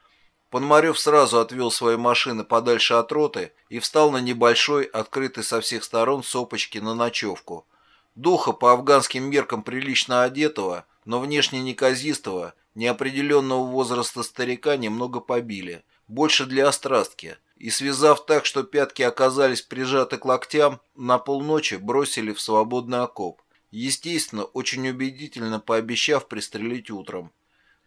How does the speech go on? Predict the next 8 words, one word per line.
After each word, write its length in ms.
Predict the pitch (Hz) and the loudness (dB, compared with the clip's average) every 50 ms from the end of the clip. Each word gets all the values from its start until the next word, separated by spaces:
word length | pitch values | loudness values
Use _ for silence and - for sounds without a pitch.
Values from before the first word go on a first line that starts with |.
| _ _ _ - | _ _ _ -14
Саша 420 | - - 170 170 156 - - 143 | -4 2 4 4 6 6 6 6
отдежурил 600 | 131 131 131 143 139 131 151 151 147 139 135 117 | 4 2 0 -4 -2 0 0 0 2 0 0 -2
первую 400 | - - 147 143 135 135 131 131 | -4 -4 -2 0 2 2 2 0
половину 560 | 127 - 131 135 131 135 135 139 135 139 139 | 0 0 2 4 4 4 2 0 -2 -2 -4
ночи, 480 | 143 151 156 156 147 - - 92 85 - _ _ _ _ | -2 0 0 0 0 0 -4 -6 -8 -12 _ _ _ _
а 120 | - 104 107 | -8 -6 -6
вторую 440 | - - 131 131 139 156 156 151 151 | -2 2 4 4 6 4 4 2 2
проспал, 640 | 143 143 147 - - - - 120 101 92 85 - | 2 4 4 4 2 0 2 2 2 2 2 -4